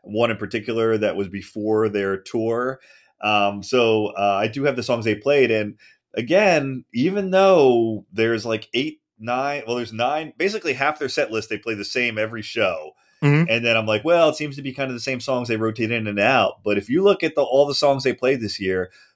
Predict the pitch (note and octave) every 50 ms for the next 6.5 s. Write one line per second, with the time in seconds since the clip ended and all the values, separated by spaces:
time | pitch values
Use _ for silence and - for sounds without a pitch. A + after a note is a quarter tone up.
0 | _ _ - B2 C#3 C#3 - - A#2+ A#2 A2 A2 G#2+ G#2+ - _ _ G2+ G2+ A2
1 | A2+ A#2+ B2+ C3 B2 A#2 G#2+ G#2 - - - - - A#3+ A#3 A3+ - - B2 G#2+
2 | G2+ G2 F2+ A#2 A2 - C3 A2+ G#2 - B2+ C#3+ D3 C#3 A2 F2+ D#2+ D#2 - _
3 | _ - - - _ _ _ _ _ _ A#2 A2+ A2+ A2 - F3 F#3+ G3+ F3+ D3
4 | B2+ B2 A#2 A#2 A#2 A#2 A#2 A2+ A2+ A2 G2+ - - C#3 C#3 C3 B2 A2+ G#2 G2+
5 | A2+ A2+ A2+ G#2+ - - G#2+ G2+ F#2+ - B2 A#2+ A#2 G#2+ G2 G2 F2+ F2+ F2 G2+
6 | A#2+ D3 D3 A#2+ F#2+ F2+ F2 - -